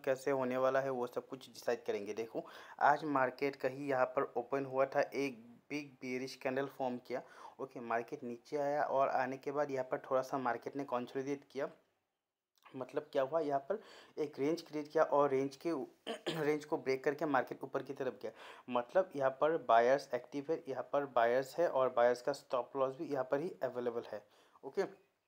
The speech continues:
तो बायर्स ने मार्केट को यहाँ से यहाँ तक लेके गया। तो मार्केट में कल क्या हो सकता है, एक तो ये लेवल्स मैंने दिया था कि इसके ऊपर बाइंग साइड के लिए जाना है, कल भी ये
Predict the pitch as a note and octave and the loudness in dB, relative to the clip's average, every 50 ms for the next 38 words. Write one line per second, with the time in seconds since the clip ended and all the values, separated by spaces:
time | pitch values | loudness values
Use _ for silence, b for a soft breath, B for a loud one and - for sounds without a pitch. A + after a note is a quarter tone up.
0 | _ _ _ _ _ _ - _ _ - D3 C#3 C3 C3 C3+ D3 D#3 D3+ - E3+ | _ _ _ _ _ _ -20 _ _ -8 -8 0 2 4 4 4 4 2 0 0
1 | E3 D3 C3+ C3+ - D3 C#3+ - - D#3+ D#3 D3 C#3+ B2 B2 B2+ C3+ C3+ - - | 2 2 2 2 2 -2 -4 -2 -2 -2 2 2 2 2 4 2 2 2 0 -4
2 | D3+ D3+ D3 C#3 C3 C3+ C3+ - E3+ D#3+ - B2 A#2+ A2+ - - A#2+ A2 G#2+ G#2 | -2 0 2 2 4 2 2 2 0 -2 -2 -4 -6 -6 -6 -6 -8 -4 -4 -6
3 | F#2+ B B B B B B _ - F3+ E3+ D3 C3 B2+ C3 D#3 E3 G3 G3+ G3 | -6 B B B B B B _ -8 -6 -2 0 0 0 0 0 -2 -2 -2 2
4 | - C3+ C3 B2+ - C#3+ C3+ C3 B2 B2 - B2+ A#2 - - A2 - - C#3+ C#3+ | 2 2 2 4 4 4 4 4 2 0 -2 -4 -4 -2 -2 -4 -2 -2 -6 -6
5 | - - - F3+ D#3+ E3 E3 D#3+ D#3 D3+ D#3+ D#3 - E3 D#3+ D#3+ D#3+ D#3+ C#3 B2+ | -6 -6 -4 -4 -2 0 0 0 0 0 -2 -4 -4 -4 -2 -2 -2 -2 2 4
6 | B2 B2 D3 D3+ C#3+ - C3+ B2+ C3+ - - D#3 - - C3+ - D#3 C#3+ B2+ A#2+ | 4 4 4 2 -2 -2 -6 -6 -6 -8 -10 -10 -8 -8 -6 -4 -4 0 2 2
7 | A#2+ B2+ B2 C#3 B2 - - C#3+ C#3 C#3+ C#3 B2+ C3 B2+ C#3 D3 D3+ D3 - C#3+ | 0 0 -2 -4 -6 -6 -8 -8 -6 -6 0 2 2 2 2 2 0 0 0 0
8 | C3 C3 C#3+ D#3+ D3 C#3 C3+ C#3 | 0 0 -4 -4 -4 -2 -2 -4